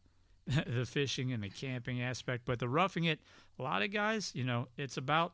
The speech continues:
going out there and being, I don't even wanna say at one with nature, but, you know, not having to deal with the phone and the busyness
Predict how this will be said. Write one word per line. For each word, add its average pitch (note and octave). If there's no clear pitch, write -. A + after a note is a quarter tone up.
going C#3+
out D3
there D3
and A2+
being, C3
I B2
don't B2+
even A#2
wanna G#2+
say G#2
at F#2+
one G2
with F#2
nature, G2+
but, F#2+
you B2+
know, F#2
not D#3+
having E3
to C#3
deal D3+
with C#3+
the C#3
phone C#3+
and B2
the A#2+
busyness C3